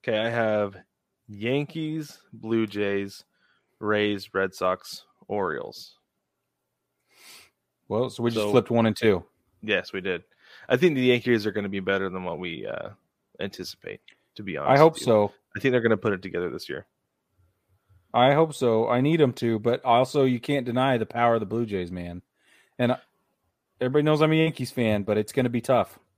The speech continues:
Speaker 2: This is gonna be a tough division.
Speaker 1: So this is my problem with the Blue Jays is that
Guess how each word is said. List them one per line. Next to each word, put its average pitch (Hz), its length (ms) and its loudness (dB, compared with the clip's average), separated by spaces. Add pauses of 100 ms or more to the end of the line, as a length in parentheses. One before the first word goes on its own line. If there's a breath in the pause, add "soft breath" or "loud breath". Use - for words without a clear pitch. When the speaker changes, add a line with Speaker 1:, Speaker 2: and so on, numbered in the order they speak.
Speaker 2:
This 120 220 -6
is 127 60 -8
gonna 127 140 -2
be 117 140 0
a 107 40 -2
tough 120 260 -2
division. 107 460 -4 (460 soft breath)
Speaker 1:
So 160 160 6
this 143 320 4
is 196 100 2
my 127 180 6
problem 123 380 6
with 110 120 0
the 107 100 -4
Blue 101 200 -2
Jays 113 280 -2
is 104 180 -6
that 101 280 2